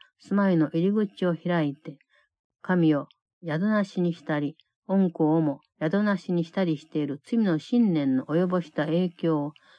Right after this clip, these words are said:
すべて許しに一掃してもらうがいい。あなたは神の家では見知らぬ客ではない。あなたの兄弟をその住まいに歓迎することだ。神はその落ち着いていて、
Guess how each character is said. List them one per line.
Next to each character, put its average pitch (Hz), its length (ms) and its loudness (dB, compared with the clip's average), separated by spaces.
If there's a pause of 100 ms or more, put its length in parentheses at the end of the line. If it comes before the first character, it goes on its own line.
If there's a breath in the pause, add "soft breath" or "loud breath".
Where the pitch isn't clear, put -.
(120)
す - 80 -8
べ 214 160 0
て 165 200 -4
許 165 260 2
し 190 180 -6
に 156 140 2
一 156 220 -4 (140)
掃 254 160 0
し - 80 -20
て 214 80 -6
も 190 140 2
ら 175 160 2
う 165 60 0
が 147 120 -2
い 143 40 -2
い。 143 180 -4 (680 soft breath)
あ - 60 -4
な 165 100 0
た 160 120 -2
は 143 120 -2
神 202 280 0
の 160 140 4
家 175 180 2
で 160 100 0
は 147 180 -4 (260 soft breath)
見 156 80 0
知 - 140 -20
ら 208 120 0
ぬ 190 160 0
客 208 300 -4
で 208 100 0
は 139 160 -2
な 139 160 -6
い。 127 100 -18 (600 soft breath)
あ 165 80 -4
な 170 120 2
た 165 100 0
の 151 140 2
兄 - 140 -4
弟 190 240 2 (220)
を - 120 -10
そ - 140 -4
の 180 140 0
住 - 180 -4
ま 208 160 2
い 160 60 2
に 151 100 2
歓 202 300 -2
迎 220 160 0
す - 120 -10
る 190 100 -2
こ 156 140 -6
と 135 160 -6
だ。 135 160 -12 (640 soft breath)
神 180 280 2
は 147 80 0
そ 170 140 -2
の 175 180 0
落 160 160 -4
ち - 100 -20
着 220 140 -2
い 170 80 -2
て 165 160 0
い 160 80 2
て、 - 240 -12